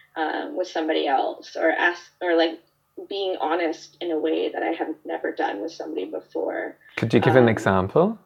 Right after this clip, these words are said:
Speaker 1: Yeah, so, like,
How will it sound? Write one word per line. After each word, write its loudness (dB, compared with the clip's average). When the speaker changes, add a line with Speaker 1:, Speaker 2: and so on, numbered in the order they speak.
Speaker 1:
Yeah, 2
so, -2
like, 4